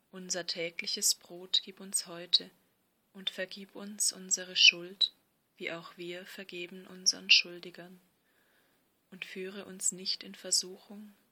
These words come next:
sondern erlöse uns von dem Bösen. Gegrüßet seist du, Maria, voll der Gnade,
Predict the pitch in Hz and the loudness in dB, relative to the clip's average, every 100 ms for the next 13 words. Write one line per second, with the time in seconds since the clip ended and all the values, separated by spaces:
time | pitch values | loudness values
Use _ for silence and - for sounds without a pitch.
0 | _ _ _ - 170 170 170 180 185 196 | _ _ _ -2 -2 -2 -8 -12 -12 -12
1 | 175 170 175 180 170 170 180 - - 170 | -10 -4 -2 -2 -4 -10 0 0 0 -8
2 | 175 175 175 165 165 - 170 - _ _ | -12 -14 -16 -16 -4 -2 -2 -12 _ _
3 | _ _ _ _ _ _ _ _ _ _ | _ _ _ _ _ _ _ _ _ _
4 | _ _ _ _ _ _ _ _ - - | _ _ _ _ _ _ _ _ -20 -16
5 | 185 175 - 196 - 175 175 - 190 190 | -12 -2 0 0 -4 -2 0 0 -2 -10
6 | 196 190 190 170 175 170 180 180 180 175 | -12 -12 -12 -12 -14 -14 -12 -10 -10 -10
7 | 165 160 175 190 | -12 -12 -12 -14